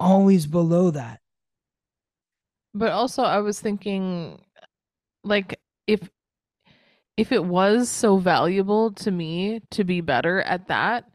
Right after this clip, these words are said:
Speaker 2: then I also have to set aside the time and put in the effort to do all those things. So maybe being more realistic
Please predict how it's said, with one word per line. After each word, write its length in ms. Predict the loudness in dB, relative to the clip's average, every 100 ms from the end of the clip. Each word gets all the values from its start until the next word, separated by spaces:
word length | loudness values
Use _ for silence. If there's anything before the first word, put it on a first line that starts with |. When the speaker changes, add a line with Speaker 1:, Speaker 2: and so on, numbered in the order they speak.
| _ _ _ _ _
Speaker 2:
then 120 | -4
I 120 | 0 0
also 180 | 0
have 140 | -2 -4
to 60 |
set 260 | -4 -2 -2
aside 340 | -2 -4 -4
the 80 | -6
time 480 | -8 -4 0 0 -2
and 140 | -6 -6
put 160 | -2
in 120 | -2 -4
the 120 | -2
effort 300 | -4 -2 -4
to 120 | -2
do 120 | 0 2
all 180 | 2
those 180 | 0 -2
things. 240 | -4 -6 -4
So 140 | -2
maybe 220 | 2 2
being 240 | 0 0 0
more 260 | 2 0
realistic 800 | 0 -2 0 -2 -4 -4 -6 -6